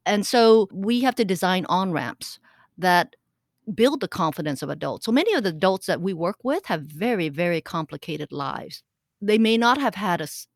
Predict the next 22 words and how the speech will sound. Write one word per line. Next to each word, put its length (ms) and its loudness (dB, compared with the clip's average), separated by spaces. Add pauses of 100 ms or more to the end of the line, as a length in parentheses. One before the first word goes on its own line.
(140)
a, 40 -4
a, 440 -6
a 60 -8
dynamite 520 -2
experience 460 -6
with 120 -6
education 840 -6 (340)
in 80 4
the 80 4
first 380 2
go-round. 560 -4 (600)
And 220 -4
so 300 0 (160)
bringing 400 4
them 160 0
back 240 2
into 260 -2
education 640 -4 (220)
in 180 -2
an 100 -2
adult-friendly 720 -2
way 420 -2